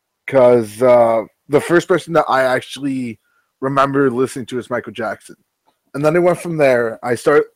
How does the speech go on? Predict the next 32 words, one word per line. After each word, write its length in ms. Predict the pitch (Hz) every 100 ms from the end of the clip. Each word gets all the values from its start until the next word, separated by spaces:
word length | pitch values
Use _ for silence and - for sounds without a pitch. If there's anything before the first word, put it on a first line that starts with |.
| _ -
uh, 80 | 139
and 160 | 139 143
then 140 | 170
from 200 | 170 131
there, 220 | 123 120
I 60 | 117
started 280 | - 147 131
listening 320 | 131 - 127
to 120 | 113
rap, 420 | 104 117 92 107 _ _ _ _ _ _ _ _
which 260 | 135 123 -
then 240 | 143 143
I 80 | 143
went 200 | 139 135
to 80 | 135
metal, 540 | 120 131 107 110 135 _ _ _ _ _ _ _
which 160 | - 104
I 220 | 120 107 -
don't 260 | 127 131 -
remember 400 | 131 123 123 127
how 180 | 117 113
that 260 | 113 131
transition 520 | - 107 98 107 - 107
happened. 380 | 107 104 143 135 _ _ _ _ _ _ _ _
And 400 | 143 143 143 139
these 260 | 131 147 151
days, 320 | 170 156 131
it's 160 | 120 -
pretty 200 | 143 135
much 180 | 131
like 160 | 143 120
I, 180 | 120